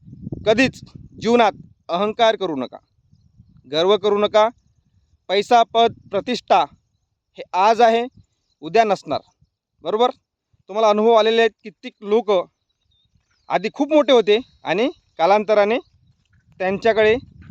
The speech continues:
भीक मागायची सुद्धा वेळ आलेली आहे.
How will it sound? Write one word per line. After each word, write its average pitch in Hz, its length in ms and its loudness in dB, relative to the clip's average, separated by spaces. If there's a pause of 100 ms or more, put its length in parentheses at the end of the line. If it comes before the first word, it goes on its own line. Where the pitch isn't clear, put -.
(720)
भीक - 320 -2 (200)
मागायची 202 520 0
सुद्धा 214 320 0 (640)
वेळ 190 220 2
आलेली 147 280 -2
आहे. - 360 -16